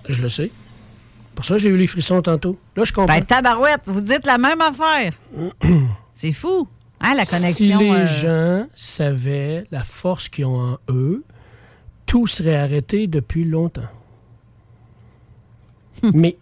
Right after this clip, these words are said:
Speaker 1: les gens passent leur temps à remettre leur force en des choses, en des objets. Donc, il y a, ils la sortent d'eux pour la remettre à quelqu'un d'autre ou à quelque chose d'autre.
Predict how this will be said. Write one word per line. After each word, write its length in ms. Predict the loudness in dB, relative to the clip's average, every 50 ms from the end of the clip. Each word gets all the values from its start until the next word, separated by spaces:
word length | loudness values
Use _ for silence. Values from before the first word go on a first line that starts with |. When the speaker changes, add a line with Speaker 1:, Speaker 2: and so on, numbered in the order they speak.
| _ -4
Speaker 1:
les 180 | 0 2 2 2
gens 340 | 2 4 4 4 4 2 0 -2
passent 280 | -2 -2 -2 -2 -2 -2
leur 160 | -4 -4 -4
temps 280 | -2 0 0 2 2 2
à 100 | 2 2
remettre 460 | 2 4 4 4 2 2 0 -2 -2
leur 140 | -2 -2 -2
force 520 | -6 -2 -2 0 0 0 -2 -4 -8 -6 -2 0
en 140 | 2 2
des 240 | 2 2 2 2 2
choses, 480 | 0 0 -2 -2 -2 -2 -2 -2 -2 -2
en 100 | -2 -2
des 300 | 0 -2 -2 -2 0 0
objets. 560 | 0 0 0 -2 -4 -2 -4 -4 -4 -6 -10 -12 -16 -20 -20 -20 -20 -20 -20 -20 -20 -20 -20 -20 -20 -20 -20 -20 -20 -20 _ _ _ _ _ _ -6
Donc, 560 | -4 2 2 4 4 4 4 2 0 0 -2
il 40 | -2
y 40 | -2
a, 120 | -2 -4 _ 0
ils 280 | 0 2 4 4 2
la 140 | 2 2 2
sortent 600 | 0 -2 -2 -2 0 2 2 2 2 -2 -4 -2 2
d'eux 300 | 2 4 4 2 0 -2 -2
pour 160 | -2 -2 0
la 140 | 2 0 2
remettre 380 | 2 2 2 2 2 0 -2 -4
à 40 | -4
quelqu'un 420 | -2 -2 -2 0 0 0 0 2
d'autre 340 | 0 0 -2 -2 -2 -4 -6
ou 40 | -6
à 40 |
quelque 180 | -6 -6 -8 -6
chose 280 | -4 -4 -2 -2 -2 -4
d'autre. 320 | -6 -8 -10 -12 _ -20